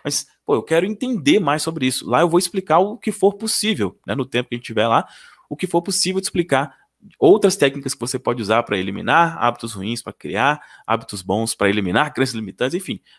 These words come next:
pra várias coisas. Clica no link que tá aqui na descrição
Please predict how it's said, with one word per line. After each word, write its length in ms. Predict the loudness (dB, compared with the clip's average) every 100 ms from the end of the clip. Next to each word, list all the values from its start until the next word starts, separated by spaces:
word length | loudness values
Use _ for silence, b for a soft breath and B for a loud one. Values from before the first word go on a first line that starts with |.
| _
pra 100 | 0
várias 280 | 2 2 4
coisas. 340 | 2 2 -4 b b b _
Clica 360 | 2 4 2 0
no 200 | -2 0
link 300 | 0 -4 -8
que 60 | _
tá 80 |
aqui 140 | -8 -6
na 80 | -10
descrição 540 | -8 -8 -4 -4 -4